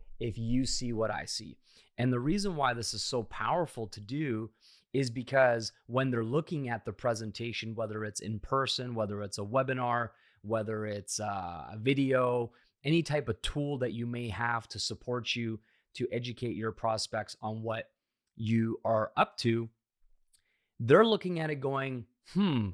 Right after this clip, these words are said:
what does Balaj see here?" Right?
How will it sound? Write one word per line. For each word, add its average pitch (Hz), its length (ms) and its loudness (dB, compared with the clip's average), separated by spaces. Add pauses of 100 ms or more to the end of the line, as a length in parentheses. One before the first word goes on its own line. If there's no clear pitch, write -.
(140)
what 123 340 2
does 196 180 0
Balaj 123 720 2
see - 520 -2
here?" 50 500 -14 (640)
Right? 123 320 2